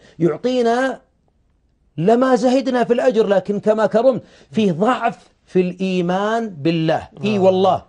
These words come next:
Speaker 1: وأقولها بمرارة.
Speaker 2: أيوه.
Speaker 1: إن الذي لا يقوم رمضان،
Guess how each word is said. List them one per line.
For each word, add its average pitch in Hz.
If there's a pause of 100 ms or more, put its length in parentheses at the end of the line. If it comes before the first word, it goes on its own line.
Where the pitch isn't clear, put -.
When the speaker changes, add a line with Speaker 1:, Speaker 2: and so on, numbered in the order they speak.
(540)
Speaker 1:
وأقولها 226
بمرارة. 214
Speaker 2:
أيوه. 131 (200)
Speaker 1:
إن 175
الذي 226
لا 247
يقوم 269
رمضان، 165